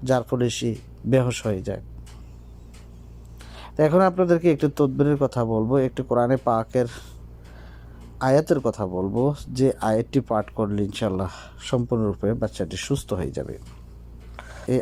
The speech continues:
আয়াতটি হচ্ছে সূরা সোয়াদের চৌত্রিশ নম্বর আয়াত, সূরা সোয়াদের চৌত্রিশ নম্বর আয়াত।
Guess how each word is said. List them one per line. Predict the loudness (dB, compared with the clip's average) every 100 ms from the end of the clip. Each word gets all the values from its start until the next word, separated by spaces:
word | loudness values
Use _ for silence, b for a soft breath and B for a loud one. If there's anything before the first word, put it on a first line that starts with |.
| 0
আয়াতটি | 2 2 2 2
হচ্ছে | 2 -2 -2 0
সূরা | 0 0 0
সোয়াদের | 0 2 2 4 0
চৌত্রিশ | 2 4 4 4 2 0 -4
নম্বর | -2 -2
আয়াত, | -4 -8 -12 -12 -16 -18 -18 -20 -20 -20 -18 B B B B -10
সূরা | 2 4 4
সোয়াদের | 6 6 8 6 6 2
চৌত্রিশ | 0 2 4 4 4 2 2
নম্বর | 2 2 0
আয়াত। | 0 -2 -4 -6